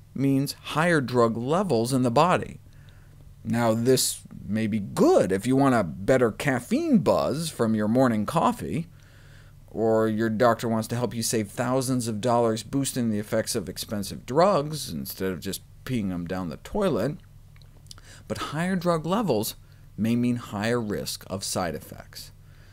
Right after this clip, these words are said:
Women taking the pill are at higher risk of blood clots, particularly perhaps if they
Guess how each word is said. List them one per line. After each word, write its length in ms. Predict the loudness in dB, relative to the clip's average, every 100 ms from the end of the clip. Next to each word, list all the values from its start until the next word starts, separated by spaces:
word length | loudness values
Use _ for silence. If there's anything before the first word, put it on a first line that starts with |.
| -20 -20 -20 -20 -20 -20 -8
Women 280 | 4 6 6
taking 340 | 4 0 0 0
the 80 |
pill 560 | -2 2 4 4 2 -6 -12 -20 -14 -2
are 100 | -2
at 80 |
higher 320 | 0 0 0 0
risk 300 | -4 -6 -8
of 200 | -8 -6
blood 340 | 2 2 0
clots, 360 | -8 -10 -10 -8
particularly 500 | -4 -2 -2 -2 -6
perhaps 500 | -8 -10 -8 -8 -10
if 100 | -4
they 300 | -2 -2